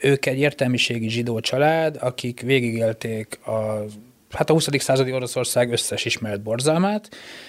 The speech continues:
viszont nagyon eltér attól, hogy általában egy ilyen családtörténetet keretezni szoktak. Nekem azért van nagyon izgalmas, hogy a Stepanova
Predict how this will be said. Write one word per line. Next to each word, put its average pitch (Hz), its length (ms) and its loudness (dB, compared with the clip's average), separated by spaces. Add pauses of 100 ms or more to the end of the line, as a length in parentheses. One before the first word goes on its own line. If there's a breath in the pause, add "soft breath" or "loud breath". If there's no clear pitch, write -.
(100)
viszont 151 800 0 (120)
nagyon 143 280 2
eltér 135 360 4
attól, 127 260 0
hogy 117 100 0
általában 113 460 0
egy 107 140 -4
ilyen 110 160 -2
családtörténetet 113 880 0
keretezni 107 440 0
szoktak. - 400 -2
Nekem 135 220 0
azért 147 240 0
van 123 80 -6
nagyon 127 160 -4
izgalmas, 127 560 -4
hogy 123 280 0
a 123 220 0
Stepanova 135 720 -2